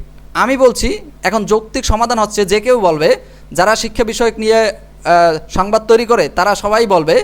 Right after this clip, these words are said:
যে এখন একমাত্র যৌক্তিক সমাধান হচ্ছে তোমাদের যেই পরীক্ষাগুলো স্থগিত হয়েছে, সেই পরীক্ষাগুলোকে অটো এ প্লাস দিয়ে এবং যেইগুলো তোমরা দিয়েছো পরীক্ষা, সেগুলোয় তোমরা যেই গ্রেড পাও, সেগুলো নিয়ে সমন্বয় করে একটা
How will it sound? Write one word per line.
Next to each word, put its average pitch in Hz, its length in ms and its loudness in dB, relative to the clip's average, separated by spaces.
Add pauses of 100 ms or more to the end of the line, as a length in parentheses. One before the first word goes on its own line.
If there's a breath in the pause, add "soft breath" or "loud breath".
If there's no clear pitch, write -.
(360 loud breath)
যে 165 100 -4
এখন 196 260 0
একমাত্র 214 460 -6
যৌক্তিক 208 320 -6
সমাধান 226 340 -2
হচ্ছে 220 260 -4 (340 loud breath)
তোমাদের 208 340 0
যেই 208 200 2
পরীক্ষাগুলো 240 440 0 (100)
স্থগিত 226 320 -4
হয়েছে, 208 400 0 (420 soft breath)
সেই 214 240 0
পরীক্ষাগুলোকে 240 720 0 (260)
অটো 190 280 2 (260)
এ 180 60 -4
প্লাস 214 300 0
দিয়ে 247 220 2 (400)
এবং 202 200 0 (100)
যেইগুলো 190 340 0
তোমরা 226 220 0
দিয়েছো 208 380 0
পরীক্ষা, 160 360 -2 (300 loud breath)
সেগুলোয় 220 500 0
তোমরা 226 200 2
যেই 208 180 -2
গ্রেড 214 320 -2
পাও, 165 220 2 (400 soft breath)
সেগুলো 190 360 -2
নিয়ে 214 220 0
সমন্বয় 208 440 -4
করে 233 140 2
একটা 214 240 0